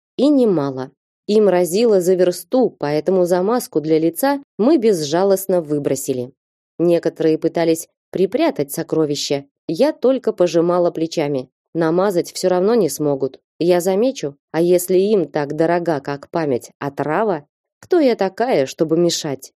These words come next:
Потенциальные побочные эффекты я им обрисовала в красках. Дальше личное дело каждого.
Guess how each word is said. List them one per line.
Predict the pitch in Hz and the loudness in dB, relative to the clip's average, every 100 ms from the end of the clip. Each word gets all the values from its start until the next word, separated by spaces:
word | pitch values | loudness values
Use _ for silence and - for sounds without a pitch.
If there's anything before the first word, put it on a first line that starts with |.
| _ _ _ - | _ _ _ -10
Потенциальные | 160 170 165 180 190 185 165 147 | -2 0 0 0 2 2 2 0
побочные | 160 165 180 - 160 151 151 | 0 0 0 0 -2 0 -2
эффекты | - 247 - - 147 - - | -2 -4 -2 -2 -2 -4 0
я | 247 277 | 2 2
им | 220 | 2
обрисовала | 196 185 196 190 175 220 196 | 2 0 0 0 -2 0 0
в | - | -2
красках. | - 214 247 - 139 - _ _ - | -2 -2 -2 -10 -18 -18 _ _ -8
Дальше | 208 294 - 147 143 _ _ | -6 -6 -6 -8 -8 _ _
личное | 320 311 - 220 190 | 0 0 2 2 2
дело | 165 170 156 | 2 0 0
каждого. | 151 147 135 139 131 | -4 -6 -6 -6 -10